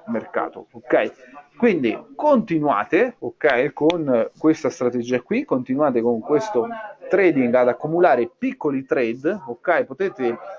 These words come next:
un consiglio, potete anche abbassare il take profit, eh, vedendo anche la situazione attuale, a uno punto cinque, ok? Perché tanto con lo slippage, eh, sto vedendo che, eh, vi, ve lo chiude sempre a due punti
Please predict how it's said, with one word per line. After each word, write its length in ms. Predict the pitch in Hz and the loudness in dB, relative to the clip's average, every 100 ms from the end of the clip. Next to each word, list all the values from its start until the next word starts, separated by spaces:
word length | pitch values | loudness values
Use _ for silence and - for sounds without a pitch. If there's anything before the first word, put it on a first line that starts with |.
| - - - - | -16 -18 -20 -12
un 160 | 151 | -4
consiglio, 640 | 190 185 185 160 120 123 - | -2 -2 -2 0 4 2 2
potete 320 | 160 233 202 | 0 2 2
anche 200 | 226 220 | 2 0
abbassare 840 | 156 349 349 - 143 117 - - - _ _ - - - | 0 0 0 0 2 0 -4 -12 -20 _ _ -20 -20 -12
il 140 | 127 127 | -10 0
take 240 | 180 175 | 0 0
profit, 540 | - 180 151 202 - 220 226 - _ _ _ _ | 2 2 2 -4 -6 -4 -4 -8 _ _ _ _
eh, 500 | 123 117 110 107 104 | -2 2 4 4 2
vedendo 360 | 110 143 160 135 | 2 2 2 0
anche 240 | 139 135 | 0 0
la 80 | 127 | -2
situazione 440 | 123 139 139 190 | -2 -8 -6 -6
attuale, 580 | 175 214 165 143 151 170 - | -6 0 2 4 2 -2 0
a 280 | 135 143 - | 2 2 -2
uno 220 | 175 190 | -4 -4
punto 300 | 160 156 143 | -4 -8 -10
cinque, 640 | - 104 - 120 117 - - - | -12 -14 -16 -16 -16 -20 -20 -4
ok? 280 | 156 117 120 - - - | -2 0 -2 -8 -14 -8
Perché 180 | 170 | -4
tanto 300 | 180 196 160 | -2 -2 -2
con 220 | - 202 196 | -4 -2 -2
lo 100 | 135 | -4
slippage, 880 | 135 151 - 123 107 113 135 165 - _ - - - - | -4 -4 0 0 -2 -4 -2 -2 -2 _ -20 -20 -12 -4
eh, 160 | 120 | -4
sto 160 | 110 165 | 0 2
vedendo 420 | 175 165 143 151 | 2 2 2 -2
che, 420 | - 135 139 156 - | -2 -2 2 2 2
eh, 460 | 127 120 120 123 123 | 2 4 4 4 2
vi, 280 | 156 143 | 2 2
ve 120 | 127 160 | 4 2
lo 80 | |
chiude 320 | 175 165 156 156 | 2 0 2 2
sempre 340 | 147 135 139 | 0 -2 -2
a 40 | |
due 180 | 135 120 | -2 -4
punti 420 | - 107 110 - | -4 -12 -20 -20